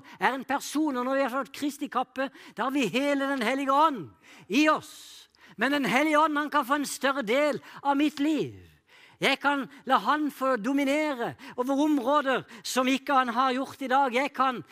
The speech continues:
slippe han til på en ny måte gjennom mitt liv.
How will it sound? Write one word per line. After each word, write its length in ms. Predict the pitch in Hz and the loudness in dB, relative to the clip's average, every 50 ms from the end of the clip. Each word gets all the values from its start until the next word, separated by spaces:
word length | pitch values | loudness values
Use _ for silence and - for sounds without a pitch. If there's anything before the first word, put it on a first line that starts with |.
| - - | -18 -16
slippe 340 | - - 214 262 277 - 294 | -10 -4 -2 0 0 2 0
han 140 | 294 262 | -2 -2
til 400 | - - 247 277 294 285 226 156 113 - - - - | -4 -6 -4 -2 0 0 -2 -2 -4 -6 -14 -12 -6
på 80 | - 247 | -4 -2
en 80 | 269 | 2
ny 80 | 247 294 302 277 | 2 2 2 4
måte 320 | 277 262 208 - - 196 | 2 0 0 -2 -6 -4
gjennom 340 | 143 131 247 294 302 302 294 | -2 0 0 0 -2 -2 -2
mitt 220 | 277 247 - - | -4 -4 -6 -8
liv. 320 | 170 156 127 107 95 90 | -10 -10 -10 -12 -14 -18